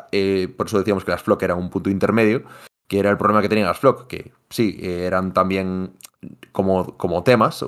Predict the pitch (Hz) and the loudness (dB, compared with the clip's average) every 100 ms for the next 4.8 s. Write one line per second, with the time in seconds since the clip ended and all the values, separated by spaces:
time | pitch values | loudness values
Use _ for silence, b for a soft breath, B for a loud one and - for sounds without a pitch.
0 | - 95 95 98 98 110 92 101 98 101 | -6 -4 0 2 4 4 4 2 2 4
1 | 123 98 95 98 101 98 95 92 92 117 | 4 4 2 2 2 2 0 0 2 4
2 | 107 - - 92 87 90 92 90 92 104 | 2 0 -8 -10 -4 -2 0 -2 2 2
3 | 90 82 - 95 82 92 90 95 90 101 | 2 -4 -4 -2 0 2 2 2 0 -4
4 | 90 90 92 92 107 104 135 | -2 0 0 4 4 2 -2